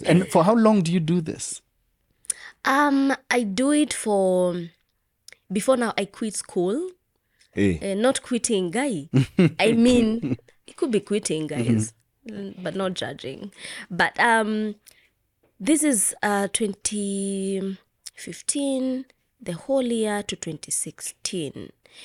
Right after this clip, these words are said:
Speaker 2: Yes, I do it for two years.
Speaker 3: Mm.
Speaker 2: I'm in school, and then now I, I, <clears throat> I, I stop going t-, uh, to this, um, motivational speaking
Speaker 1: Mm.
Speaker 2: schools and all that.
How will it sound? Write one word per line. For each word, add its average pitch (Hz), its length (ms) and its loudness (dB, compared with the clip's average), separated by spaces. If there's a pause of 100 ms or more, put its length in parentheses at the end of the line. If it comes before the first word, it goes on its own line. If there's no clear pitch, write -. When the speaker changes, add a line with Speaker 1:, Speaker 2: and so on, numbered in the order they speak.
(120)
Speaker 2:
Yes, 160 160 -6
I 240 60 -4
do 247 140 -4
it - 100 -6
for 165 120 -10
two - 160 -10
years. 147 380 -14 (140)
Speaker 3:
Mm. 165 80 -14 (200)
Speaker 2:
I'm 208 180 2
in 202 100 2
school, 277 420 0 (880)
and 196 200 -2
then 226 520 2 (100)
now 240 600 4
I, 233 240 0
I, 196 280 2 (240)
<clears throat> - 240 -6
I, 208 220 2
I 202 240 2
stop 233 380 0 (260)
going 202 680 4
t-, - 100 -8 (260)
uh, - 80 -4
to 190 80 -8
this, 185 400 -2
um, 156 720 -4
motivational 180 480 -6
speaking 165 560 -6
Speaker 1:
Mm. 117 260 6
Speaker 2:
schools 101 260 2
and 165 120 -6
all 165 120 -6
that. - 200 -14